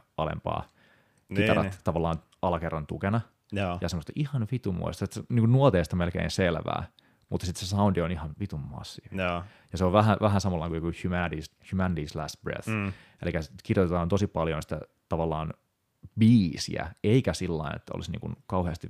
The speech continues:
Speaker 1: välttämättä, niinku, eroteltavissa niitä erillisiä soittimia, vaan
Speaker 2: Mm.
Speaker 1: se on kaikki sitä samaa mössöä ja samaa
Speaker 2: Joo.
Speaker 1: möykkyä
Speaker 2: Joo.
Speaker 1: ja samaa semmoista, niinku, turboa ja, ja semmoista, niinku,
Speaker 2: Mm.
Speaker 1: tota, tota, rytmittelyä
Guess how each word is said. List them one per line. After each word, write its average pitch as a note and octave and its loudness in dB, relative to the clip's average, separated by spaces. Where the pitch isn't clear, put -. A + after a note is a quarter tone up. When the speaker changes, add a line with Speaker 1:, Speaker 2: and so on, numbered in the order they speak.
Speaker 1:
välttämättä, E2 -8
niinku, D#2+ -4
eroteltavissa E2 -4
niitä - -8
erillisiä E2+ -4
soittimia, - -4
vaan E2+ -6
Speaker 2:
Mm. F#2+ -6
Speaker 1:
se - 0
on F#2 4
kaikki A#2 4
sitä F2 -6
samaa F#2 0
mössöä - -6
ja F#2 -4
samaa A2+ 4
Speaker 2:
Joo. F#2+ 4
Speaker 1:
möykkyä F2 -4
Speaker 2:
Joo. F#2 -2
Speaker 1:
ja F2 -2
samaa G#2+ 4
semmoista, D#2+ -6
niinku, E2+ -8
turboa F2+ -2
ja, G1+ -4
ja G1+ -4
semmoista, - -6
niinku, - -6
Speaker 2:
Mm. A#2 2
Speaker 1:
tota, D#2+ -2
tota, D#2 -2
rytmittelyä F2 -4